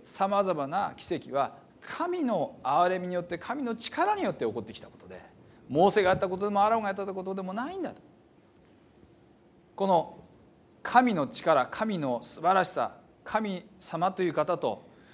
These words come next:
人間の違いをですね、はきちっと分かたなければいけなかった。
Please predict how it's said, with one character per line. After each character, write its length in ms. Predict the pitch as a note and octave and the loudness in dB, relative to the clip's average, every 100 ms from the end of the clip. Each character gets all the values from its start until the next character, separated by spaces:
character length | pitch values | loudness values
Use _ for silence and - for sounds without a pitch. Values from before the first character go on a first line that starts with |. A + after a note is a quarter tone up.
| - - | -20 -14
人 260 | B2 E3 F#3+ | -2 2 4
間 220 | F3 E3 D#3+ | 4 2 0
の 80 | D3+ | 0
違 420 | - E3 F3 E3+ | 2 4 6 6
い 20 | |
を 100 | E3+ | 4
で 80 | A#2 | -2
す 100 | - | -10
ね、 180 | - - - - - - - _ _ _ _ _ _ _ _ - | -16 -20 -20 -20 -20 -20 -20 _ _ _ _ _ _ _ _ -16
は 120 | - | -8
き 140 | - | -2
ち 160 | - C4+ | 2 2
っ 40 | - - | 0 2
と 420 | C#3 G2 - - - _ _ | 4 2 -2 -18 -20 _ _
分 140 | - C3 | -10 -6
か 120 | D3+ | 0
た 100 | E3 | 2
な 100 | D3 | 2
け 60 | A#2 | 0
れ 60 | |
ば 120 | G2+ F2 | -4 -8
い 40 | |
け 80 | G#2+ | -12
な 80 | G2 | -16
か 80 | - | -18
っ 20 | |
た。 100 | - | -20